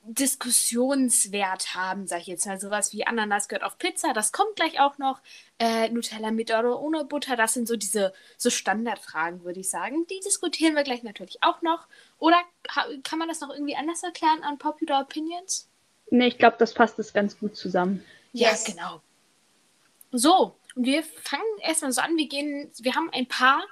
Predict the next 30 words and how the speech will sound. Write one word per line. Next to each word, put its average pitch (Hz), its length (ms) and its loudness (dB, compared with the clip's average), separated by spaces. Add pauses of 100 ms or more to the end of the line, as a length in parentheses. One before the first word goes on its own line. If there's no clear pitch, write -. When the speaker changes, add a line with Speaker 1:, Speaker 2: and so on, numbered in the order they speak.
(460)
Speaker 1:
eurer 349 340 2
Vorschläge 226 840 -2
auf - 100 -8
Instagram, 214 680 -6 (320)
ähm, 226 220 6
hier 226 180 2
bekommen. 226 420 -10 (280)
Und 277 200 2
die 311 140 2
wollen 277 160 0
wir 277 80 0
alle 247 160 2
so 254 100 -6
nach 247 180 4
Themenbereichen 311 960 -2
durchgehen. 277 680 -4 (400)
Äh, 262 160 6
möchte 311 300 -6
denn 302 80 -6
jemand 302 240 -4
anfangen, 302 340 -6
eine 269 160 -4
vorzulesen 330 680 -2
und 269 80 -6
direkt 294 260 -4
seine 302 180 -4
Meinung 330 240 -6
dazu 202 300 -6
zu - 180 -12
sagen? 190 380 -8